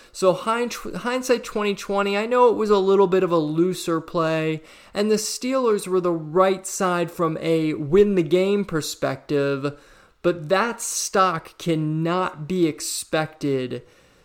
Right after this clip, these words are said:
to win by any type of margin. There's just not enough offense on the Steelers.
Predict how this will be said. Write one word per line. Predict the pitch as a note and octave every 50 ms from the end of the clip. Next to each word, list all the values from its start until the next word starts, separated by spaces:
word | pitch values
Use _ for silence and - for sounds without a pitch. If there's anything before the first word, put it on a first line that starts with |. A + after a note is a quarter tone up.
| _ _ _
to | - - F3+ E3
win | D#3+ D#3 D#3+ F3 F3 E3+ E3 D3+
by | D#3 D#3 D#3 - - - -
any | G3 A3 A3+ A3+ A#3 A3 G#3
type | - F3+ F3+ F3 F3+ F3 F3
of | D#3+ C#3 C3
margin. | C#3+ C#3+ D3 D3+ D3+ D3+ C#3+ D3 C#3+ C3+
There's | C3 C3+ C#3+ C#3
just | C#3 - - A3+ A3 -
not | F3+ E3 E3 E3 E3+ E3 E3 D#3+
enough | D#3 D3 D3 C#3+ C#3+ C#3+
offense | C#3+ C#3 C#3 C3+ - - B2 A#2+ A#2+ B2 - - - - - - - _ _
on | - D3 C#3+ C#3 C3+
the | B2+ B2
Steelers. | - - - C3 B2 A#2 B2+ B2 - - - -